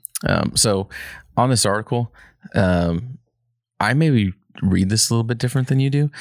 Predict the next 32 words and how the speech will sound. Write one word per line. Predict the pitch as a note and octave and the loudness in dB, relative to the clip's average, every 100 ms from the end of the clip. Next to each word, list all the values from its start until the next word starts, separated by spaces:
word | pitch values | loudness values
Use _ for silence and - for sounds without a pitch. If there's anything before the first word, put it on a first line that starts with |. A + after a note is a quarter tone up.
| - - _ | -18 -20 _
Instead | A#2 G#2 - B2 B2+ | 0 2 2 0 0
of, | A#2 | 0
instead | A2+ G2+ C3+ C3+ | 0 0 0 0
of | |
saying | A2+ A#2 A2 G#2 - _ _ _ _ | 0 0 0 -2 -4 _ _ _ _
you | A2 G#2 - | 2 2 2
increase | A2 A2+ - A2+ G2 - - | 0 0 0 -2 0 0 0
eighteen | G#2+ F#2+ A2+ G2 | -2 0 0 0
to | |
twenty | - G#2 G2 | 0 -2 -2
percent | G2 G2 G2 F#2+ G#2+ _ _ | -2 0 0 0 -2 _ _
on | - G2 | 0 0
your | F2+ | 0
protein | - G2 - B2 | 0 -2 0 0
intake. | B2+ D3+ C#3 _ | 0 -2 -6 _
I | G2+ | -4
think | G2+ F3 - | -2 -2 -2
it | |
might | G#2 G#2 | 0 0
be | A2 | 0
saying | - G2 F#2+ - - - - | 0 0 -2 -4 -14 -18 -4
you | - A2 | 2 2
increase | - A#2+ A#2+ A#2 G#2 G2+ - | 2 -2 0 -2 0 0 0
your | G2 F2+ | 0 0
diet | F#2+ F#2+ F#2+ - | 0 0 -2 -4
from | G2 - | -6 -2
eighteen | A2 - - G#2+ | -4 -2 0 0
percent | F#2 - G2+ G2+ | 0 -2 0 0
of | |
it | G2 F#2 | -2 -4
being | F2 | -6
protein | E2 G#2 G#2 - B2 B2+ | -4 -4 -2 0 0 0